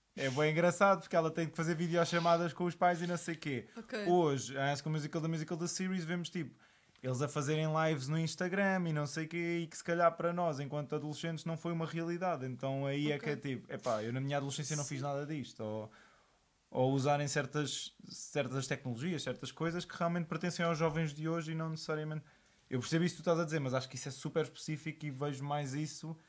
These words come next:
Speaker 1: em atividades do dia-a-dia do que propriamente em escolhas artísticas de,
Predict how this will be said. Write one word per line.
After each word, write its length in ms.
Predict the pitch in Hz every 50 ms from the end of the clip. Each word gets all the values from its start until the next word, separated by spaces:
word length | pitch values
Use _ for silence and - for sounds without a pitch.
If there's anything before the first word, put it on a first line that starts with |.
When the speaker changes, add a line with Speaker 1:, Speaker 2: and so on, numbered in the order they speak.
| _ _ _ _ _ _ -
Speaker 1:
em 200 | 135 135 143 143
atividades 600 | 139 143 - 123 123 143 139 135 143 139 123 120
do 100 | 127 131
dia-a-dia 520 | 127 131 139 135 131 127 123 139 143 147 135
do 100 | 139 139
que 80 | 135
propriamente 500 | - 135 131 127 131 135 135 135 131 127 139
em 40 | 135
escolhas 500 | 127 - - - 135 135 131 135 123 131
artísticas 880 | 131 127 127 - 131 131 123 131 - 131 123 131 - 135 131 123 113
de, 600 | 110 110 117 127 127 123 123 123 123 123 120 120